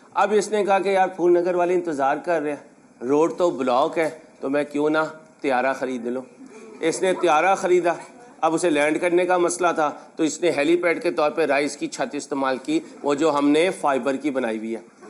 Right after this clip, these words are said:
उस पे इसका क्या है? त्यारा खड़ा हुआ है। त्यारा इसने लिया, सामने से नवाज शरीफ मियाँ का त्यारा आ रहा था, इसका त्यारा और उसका त्यारा आपस में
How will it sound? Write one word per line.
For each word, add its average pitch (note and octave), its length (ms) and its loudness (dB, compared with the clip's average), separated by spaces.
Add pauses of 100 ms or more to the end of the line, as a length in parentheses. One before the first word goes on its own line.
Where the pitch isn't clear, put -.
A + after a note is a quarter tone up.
(220)
उस D3+ 160 -2
पे F#3+ 140 2
इसका F#3+ 220 2
क्या G3 240 4
है? G#3 220 4 (460)
त्यारा D#3+ 340 4
खड़ा B2 320 -2
हुआ A2 180 -4
है। F#2+ 60 -16 (800)
त्यारा E3+ 340 4
इसने G#3+ 360 2
लिया, G#3+ 500 2
सामने F#3+ 420 2
से G#3 140 2
नवाज F3 260 4
शरीफ F#3+ 220 0
मियाँ G3+ 240 4
का G#3 100 4
त्यारा G3+ 360 4
आ G3 80 4
रहा F#3+ 120 2
था, G3+ 100 0
इसका G3 300 0
त्यारा F#3+ 340 2
और F3+ 80 6
उसका F3+ 220 0
त्यारा F3 320 2
आपस F3 320 0
में G3 360 2